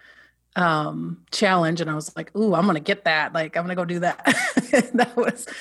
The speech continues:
that was the funnest video that I've shot. But I actually really like the personal moment ads. They're not the videos. It's just where, uh, you know, the photos that we're sharing with other people, just to,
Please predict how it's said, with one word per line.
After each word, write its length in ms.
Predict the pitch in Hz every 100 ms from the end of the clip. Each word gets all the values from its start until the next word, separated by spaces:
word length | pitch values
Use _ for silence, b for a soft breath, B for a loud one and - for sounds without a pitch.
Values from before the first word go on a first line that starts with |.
| B B
that 160 | 220 214
was 160 | 208 196
the 140 | 190
funnest 400 | 180 170 170 165
video 300 | 160 156 151
that 180 | 156 156
I've 400 | 156 156 170 202
shot. 420 | - - 160 - _ -
But 340 | 196 185 - _ -
I 160 | 233
actually 340 | 247 247 - 220
really 240 | 196 190
like 400 | 185 170 160 160
the 340 | 180 170 160 170 _
personal 440 | - 190 196 180 160
moment 400 | 160 156 180 175
ads. 320 | 190 196 202
They're 100 | 190
not 240 | 180 160 160
the 80 | 160
videos. 500 | 160 170 180 185 180
It's 160 | -
just 280 | - 175 -
where, 200 | 170 160
uh, 140 | 160
you 140 | 160 170
know, 140 | 156
the 160 | 151 156
photos 460 | - 165 147 165 165
that 220 | 175 160
we're 100 | 165
sharing 380 | - 165 165 165
with 140 | 170
other 160 | 165 170
people, 240 | 190 190
just 240 | 185 180 175
to, 160 | 160